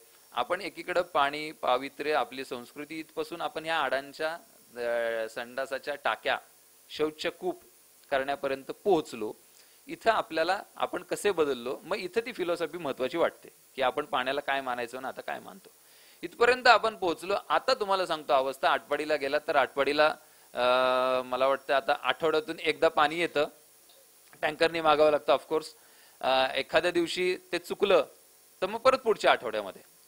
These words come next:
अशी अवस्था. त्यामुळे आता लोकांना आठवण होती की अरे ते आड जर असते आपल्या तर बरं झालं असतं, पण आता आड तर आपण अशा प्रकारे हे करून टाकले. म्हणजे काहीतरी नवीन आणायचं या उन्मादामध्ये, जुनं इतकं घाण करायचं. म्हणजे आता त्या संडासाच्या टाक्या करणं आडाला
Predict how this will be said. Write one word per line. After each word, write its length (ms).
अशी 220
अवस्था. 260
त्यामुळे 340
आता 320
लोकांना 400
आठवण 240
होती 180
की 60
अरे 160
ते 120
आड 300
जर 120
असते 280
आपल्या 260
तर 60
बरं 200
झालं 260
असतं, 220
पण 100
आता 180
आड 260
तर 100
आपण 260
अशा 180
प्रकारे 340
हे 100
करून 260
टाकले. 260
म्हणजे 500
काहीतरी 400
नवीन 280
आणायचं 560
या 160
उन्मादामध्ये, 760
जुनं 500
इतकं 300
घाण 220
करायचं. 260
म्हणजे 180
आता 100
त्या 240
संडासाच्या 480
टाक्या 300
करणं 280
आडाला 440